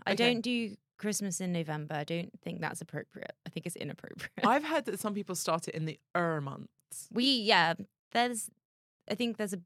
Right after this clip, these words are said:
Speaker 1: there's a very big campaign for that in the Philippines, which honestly, I love it. I love the energy. But me, myself, and I, and my dog and my boyfriend,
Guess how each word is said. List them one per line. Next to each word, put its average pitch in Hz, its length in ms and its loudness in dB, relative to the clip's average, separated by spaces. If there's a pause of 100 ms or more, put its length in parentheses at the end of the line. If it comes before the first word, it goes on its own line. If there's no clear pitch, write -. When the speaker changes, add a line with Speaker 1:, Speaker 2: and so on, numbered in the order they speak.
Speaker 1:
there's 196 160 2
a - 20 -2
very 202 200 4
big 180 240 -2
campaign 165 340 -2
for 160 80 -6
that - 180 0 (160)
in 156 220 -2
the 147 80 -8
Philippines, 160 680 -4
which - 380 -10 (260)
honestly, 233 360 -2
I 185 40 2
love - 200 0
it. - 60 -4
I - 40 -8
love 180 140 0
the 170 120 0
energy. 156 420 -4 (100)
But 151 300 2
me, 240 260 0
myself, 208 480 0
and 160 120 -2
I, 143 340 -4 (340)
and 143 280 -4
my 143 120 -4
dog 143 180 -4
and 147 60 -4
my 143 100 -4
boyfriend, - 340 -6